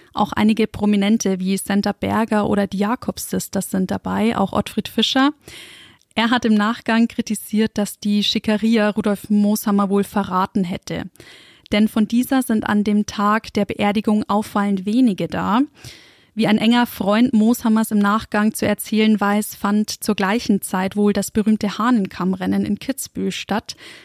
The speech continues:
Ein Event im Kalender der High Society, das man wohl nicht verpassen darf, selbst wenn ein angeblicher Freund beerdigt wird. Viele haben diesem Event wohl den Vorzug gegeben.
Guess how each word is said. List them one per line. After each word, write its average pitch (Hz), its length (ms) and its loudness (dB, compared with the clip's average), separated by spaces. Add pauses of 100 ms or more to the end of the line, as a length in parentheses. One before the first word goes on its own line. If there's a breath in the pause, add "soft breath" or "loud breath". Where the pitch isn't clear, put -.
(140 loud breath)
Ein 214 120 4
Event 220 300 4
im 220 100 2
Kalender 214 400 4
der 208 200 0
High 214 140 0
Society, 214 560 -2
das 202 200 -2
man 202 180 2
wohl 208 140 2
nicht - 180 -2
verpassen 208 500 -2
darf, 190 320 -2
selbst - 400 -2
wenn 196 140 2
ein 196 160 2
angeblicher 202 600 0
Freund 185 420 -2
beerdigt - 560 -6
wird. 202 240 -2 (580 loud breath)
Viele 233 320 2
haben 220 300 4
diesem 226 260 0
Event 214 400 2
wohl 214 160 2
den 202 160 0
Vorzug - 500 -2
gegeben. 214 720 2